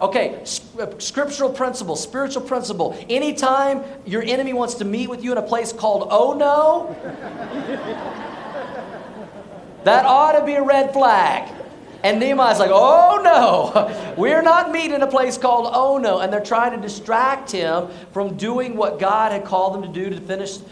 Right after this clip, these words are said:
the wall. And there's going to be legacy, uh, distractions. I promise you, this week, you're gonna experience them. Some of you probably,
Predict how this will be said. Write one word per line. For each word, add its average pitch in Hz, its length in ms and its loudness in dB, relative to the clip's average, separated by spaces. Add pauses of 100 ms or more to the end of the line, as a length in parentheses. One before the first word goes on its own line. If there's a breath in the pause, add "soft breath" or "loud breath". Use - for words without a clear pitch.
(120 loud breath)
the 185 80 -6
wall. 190 640 -2 (180 loud breath)
And 190 160 -2
there's 226 180 -4
going 226 320 -2
to 233 100 -8
be 233 240 -8
legacy, 220 760 -4 (240 loud breath)
uh, 185 120 0
distractions. 196 800 -8
I 202 160 0
promise 247 480 -4
you, 175 80 -10
this 233 280 -8
week, 277 380 -8
you're 180 120 -8
gonna 247 180 -6
experience 277 480 -10
them. 185 100 -10
Some 247 200 -6
of 254 80 -6
you 240 80 -10
probably, 240 320 -2